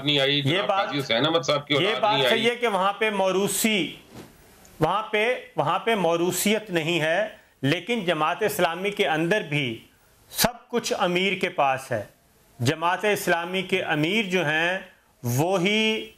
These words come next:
Speaker 2: سیاہ و سفید کے مالک ہیں،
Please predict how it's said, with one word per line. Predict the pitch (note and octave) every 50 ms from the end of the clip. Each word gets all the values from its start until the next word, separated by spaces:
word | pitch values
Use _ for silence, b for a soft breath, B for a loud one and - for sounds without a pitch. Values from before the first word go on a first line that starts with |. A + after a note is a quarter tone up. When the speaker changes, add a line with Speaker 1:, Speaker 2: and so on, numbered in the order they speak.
| _ _ -
Speaker 2:
سیاہ | - - - F#3 F#3 F#3+ F#3+ F3 E3+
و | F#3+ G3+ G3+
سفید | F#3 F#3+ G3 F3+ C#3+ D#3+ E3+ F3 F3 E3+ -
کے | - F#3 F#3
مالک | E3+ D#3 C#3+ C#3+ D#3 D#3 E3+ E3+ - E3
ہیں، | E3+ F3 F3 F#3